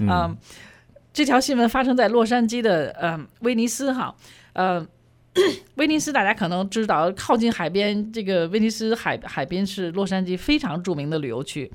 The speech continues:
Speaker 1: 嗯。
Speaker 2: 但是呢，这些年呢，这儿一直受到那种无家可归的人，还有街头吸毒，还有帐篷营地等等很多的治安问题的这种困扰。
Speaker 1: 嗯。
Speaker 2: 然后呢，当地的媒体，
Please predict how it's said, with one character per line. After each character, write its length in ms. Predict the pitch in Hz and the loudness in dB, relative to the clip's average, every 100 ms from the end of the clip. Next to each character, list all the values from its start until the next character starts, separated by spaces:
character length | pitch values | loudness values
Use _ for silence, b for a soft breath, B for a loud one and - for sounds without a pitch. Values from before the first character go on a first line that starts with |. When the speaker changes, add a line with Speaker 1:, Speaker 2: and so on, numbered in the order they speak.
| B | B
Speaker 1:
嗯。 160 | 202 87 B B B - | -4 -4 B B B 0
Speaker 2:
但 200 | 294 285 | 2 4
是 260 | - 339 | 2 2
呢， 220 | 175 82 - _ _ _ | 0 -4 -12 _ _ _
这 180 | 330 262 | 0 0
些 160 | 269 | 0
年 260 | 247 160 135 | 0 0 0
呢， 220 | 190 175 180 | 0 -2 0
这 100 | 302 | 2
儿 100 | 254 | 4
一 140 | 262 | 2
直 160 | 190 190 | 0 -2
受 240 | - 233 | 0 2
到 160 | 196 165 | 2 0
那 140 | 180 | -2
种 220 | 160 127 - | -4 -8 -6
无 200 | 165 208 | -6 -4
家 260 | 240 233 | -4 -6
可 240 | 254 185 151 | -4 -2 0
归 240 | 208 277 | 2 2
的 520 | 277 170 123 95 73 - _ | 4 4 2 0 -6 -16 _
人， 400 | - 143 120 131 - B B | -8 -4 -4 -6 -10 B B
还 160 | - | 2
有 160 | 208 170 | 4 4
街 200 | - 233 | 4 2
头 220 | 214 175 | 4 0
吸 260 | 190 226 220 | 0 -2 -4
毒， 360 | 175 147 165 | -2 -2 -2
还 180 | 170 196 | -4 0
有 80 | 202 | 0
帐 260 | 202 262 208 | 2 2 2
篷 120 | 180 | 0
营 300 | 165 156 214 | -2 -2 -2
地 320 | 277 208 135 - | -2 -4 -6 -6
等 220 | 151 226 | -4 -2
等 200 | 185 113 | -2 -4
很 280 | 143 175 147 | -6 -4 -2
多 220 | 202 220 | 0 2
的 300 | 190 131 143 - | 4 2 -2 -8
治 180 | 226 | -2
安 160 | 220 254 | 0 0
问 120 | 226 | -2
题 120 | 160 160 | -4 -6
的 100 | 185 | -6
这 140 | 196 | -6
种 260 | 165 113 - b b b b | -6 -8 -10 b b b b
困 260 | - 359 320 | -6 0 0
扰。 180 | 156 - _ b b - | 0 -6 _ b b -2
Speaker 1:
嗯。 80 | |
Speaker 2:
然 120 | 190 254 | 0 2
后 140 | 262 | 2
呢， 200 | 202 170 - | 2 -2 -2
当 220 | - 269 285 | 0 0 -2
地 120 | 247 | 0
的 140 | 180 156 - | -2 -2 -6
媒 240 | 170 160 220 | -2 -2 -4
体， 300 | - 147 | -6 -10